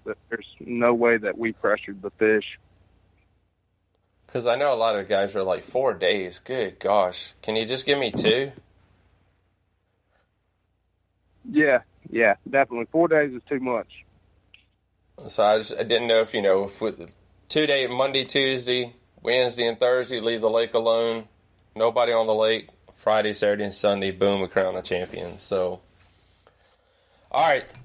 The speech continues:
Speaker 2: So the first two days, everybody, not everybody, a lot of guys are pretty consistent. A few,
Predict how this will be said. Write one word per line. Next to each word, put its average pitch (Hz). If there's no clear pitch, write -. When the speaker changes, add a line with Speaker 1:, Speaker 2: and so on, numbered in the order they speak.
Speaker 2:
So 139
the 113
first 151
two 156
days, 143
everybody, 120
not 131
everybody, 117
a 107
lot 110
of 113
guys 117
are 110
pretty 110
consistent. 113
A -
few, 117